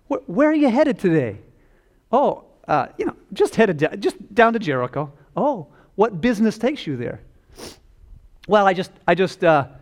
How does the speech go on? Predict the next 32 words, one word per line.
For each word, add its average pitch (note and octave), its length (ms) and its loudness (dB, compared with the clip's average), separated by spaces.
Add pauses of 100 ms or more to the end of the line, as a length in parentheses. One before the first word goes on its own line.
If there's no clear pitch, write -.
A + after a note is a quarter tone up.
(140)
have G#3 140 6
some G3 100 -6
things G3+ 180 0
to E3 80 -16
take, - 240 -8
some A#3 100 2
family G#3 320 2
to E3 60 0
see, E3 280 2
you G3 120 -2
know, F#3 100 0
just F#3+ 180 -10 (160)
some G3+ 140 -2
family." C#3 360 0 (560)
"Oh, F3 200 -12
okay, F#3 260 -10
okay. G3 200 -14 (320)
That's - 160 -6
a, G3+ 120 0
that's G#3 160 0
a - 20 0
nice B3 180 2
robe C4+ 260 2
you F3+ 60 -4
got." B2 220 -2
And, E3 100 0
and G3 160 2
they A3 80 4
begin A#3+ 260 2
to B3 100 0
surround A#3 580 2
him. C3 420 0